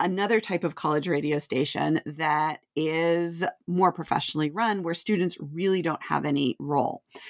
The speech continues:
And that's part of that larger transformation, that some stations were student run and they become those professionally run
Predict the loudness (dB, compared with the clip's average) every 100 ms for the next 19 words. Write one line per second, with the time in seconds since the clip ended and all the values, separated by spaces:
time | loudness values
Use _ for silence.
0 | -18 -14 -4 0 0 -2 0 2 0 -2
1 | -2 0 -2 -4 _ _ -6 0 0 0
2 | -2 -2 -2 0 4 4 4 0 -2 -2
3 | 0 0 0 0 0 2 0 0 -4 -2
4 | 2 2 2 -2 -2 0 0 0 -4 _
5 | _ _ _ -4 0 4 2 2 -6 -10
6 | -8 -2 0 2 0 -2 -2 -2 0 0
7 | 0 0 2 2 2 0 -2